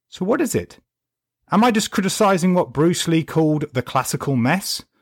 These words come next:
No, this is not a criticism of traditional martial arts in the typical sense,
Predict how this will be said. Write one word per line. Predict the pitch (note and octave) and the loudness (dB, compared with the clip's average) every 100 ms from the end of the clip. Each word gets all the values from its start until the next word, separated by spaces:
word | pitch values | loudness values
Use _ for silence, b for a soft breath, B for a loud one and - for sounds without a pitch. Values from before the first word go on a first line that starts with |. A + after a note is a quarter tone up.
| _ _ _ _ - | _ _ _ _ -2
No, | A2+ G3+ A3+ _ _ | 2 2 0 _ _
this | A2 - | -10 -4
is | C3+ | 0
not | D#3+ | 0
a | |
criticism | E3 E3+ D#3 - D#3+ E3+ E3 | 0 -2 -4 -6 -4 0 0
of | |
traditional | - D3+ D#3+ - E3 | -2 -4 -4 -2 0
martial | D#3 D3+ - D#3 | 2 0 0 2
arts | D3+ - D3+ | 0 0 -2
in | |
the | D3+ | -2
typical | - C4 - A#2 | -2 -4 -4 -4
sense, | - G#2+ B2 - | -4 -4 -4 -10